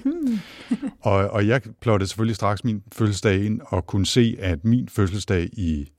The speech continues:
Speaker 2: to tusind og fire, der studerede Hubble-teleskopet den stjernehob, der hedder N G C tre hundrede seksogfyrre i midten af den lille Magellanske Sky, som er en dværggalakse, der ligger cirka to hundrede tusind lysår fra Jorden. Så faktisk en af dem, der ligger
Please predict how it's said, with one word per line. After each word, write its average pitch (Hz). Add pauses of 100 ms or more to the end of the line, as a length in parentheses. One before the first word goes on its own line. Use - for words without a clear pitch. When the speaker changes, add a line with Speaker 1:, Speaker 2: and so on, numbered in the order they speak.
(260)
Speaker 2:
to 117
tusind 90
og 82
fire, 120 (720)
der 101
studerede 95
Hubble-teleskopet 92
den 90
stjernehob, 87 (120)
der 98
hedder 80
N 101
G 95
C -
tre -
hundrede 85
seksogfyrre 95
i 98
midten 85
af 80
den 78 (360)
lille 90
Magellanske 82
Sky, 151
som 120
er 98
en 95
dværggalakse, 90
der 85
ligger 80 (420)
cirka 127
to -
hundrede 90
tusind 101
lysår 90
fra -
Jorden. 82
Så 95
faktisk 98
en 101
af 85
dem, 87
der 98
ligger 80